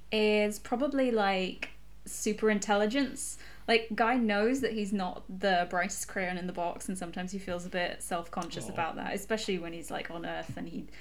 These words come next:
Speaker 1: he's aware that he's missing stuff. And if he had, uh, super brain powers, then, uh, he wouldn't miss anything. Like, he,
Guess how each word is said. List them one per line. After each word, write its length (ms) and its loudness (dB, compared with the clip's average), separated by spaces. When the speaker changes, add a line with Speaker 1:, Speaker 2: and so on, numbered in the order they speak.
Speaker 1:
he's 120 -4
aware 340 4
that 120 -4
he's 140 0
missing 460 -2
stuff. 460 -6
And 300 0
if 180 0
he 140 -2
had, 400 -4
uh, 340 -2
super 300 -2
brain 320 2
powers, 680 -4
then, 460 -2
uh, 320 2
he 320 0
wouldn't 240 2
miss 160 0
anything. 640 4
Like, 260 2
he, 420 2